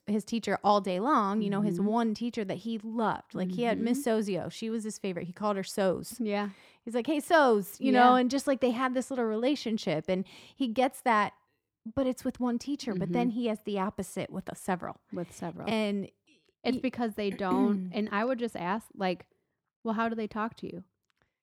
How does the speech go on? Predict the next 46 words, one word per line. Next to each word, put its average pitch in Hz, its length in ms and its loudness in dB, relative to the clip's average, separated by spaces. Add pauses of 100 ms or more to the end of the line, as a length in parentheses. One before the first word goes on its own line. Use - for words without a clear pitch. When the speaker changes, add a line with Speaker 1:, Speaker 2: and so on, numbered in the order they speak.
(280)
Speaker 1:
Yeah, 226 380 2
but 269 100 2
the - 80 4
problem 339 460 2
is, 339 180 0
how 285 220 2
would 285 280 -2
they 220 100 2
talk 202 280 2
to 208 80 -4
him 202 80 0
when 202 100 0
he 202 60 0
walks 202 320 0
in 208 140 -2
and, 202 240 -2 (460)
like, 208 240 -2
the 226 120 2
other 233 180 2
day, 214 300 2
the 202 160 -2
geometry 202 600 0
thing 185 260 -4
that 180 100 -2
I 175 60 -2
got 175 300 0
was, 185 260 -2 (500)
uh, 208 440 2
I 214 140 -2
asked 233 340 0
Caleb 233 800 0
why 208 200 2
he 214 80 0
wasn't 202 300 -2
taking 208 320 -2
notes, 233 320 2
and 214 80 0
he 208 100 0
said, 202 160 -4
"I'm 202 120 0
too 277 160 -2
tired 202 300 2
to 190 60 -10
take 196 200 -4
notes 190 320 -4
today." 190 360 0